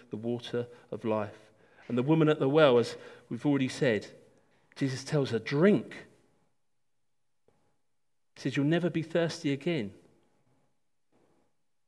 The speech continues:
What does it mean to drink from the water of life? It's about all your longings, your deepest longings of your soul, longing for love, longing for value, longing for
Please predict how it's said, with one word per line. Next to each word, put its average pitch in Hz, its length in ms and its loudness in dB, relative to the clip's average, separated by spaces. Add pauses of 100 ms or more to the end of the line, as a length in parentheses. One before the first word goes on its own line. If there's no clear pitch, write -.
(320)
What 165 100 -4
does 170 140 -2
it - 80 -2
mean 165 240 2
to - 120 -8
drink 156 460 -2
from 131 180 -4
the 123 80 2
water 156 480 0
of 139 120 0
life? 143 560 -6 (1300)
It's - 140 -2
about 147 440 2 (360)
all 185 180 4
your 185 160 4
longings, 117 760 -2 (540)
your 123 120 -2
deepest 151 640 -6
longings 123 480 -4
of 104 120 -10
your 107 140 -6
soul, 98 480 -4 (260)
longing 151 500 2 (180)
for 127 440 -2
love, 123 400 0 (200)
longing 143 480 0
for 131 220 -8
value, 120 500 0
longing 151 400 0
for 139 320 -2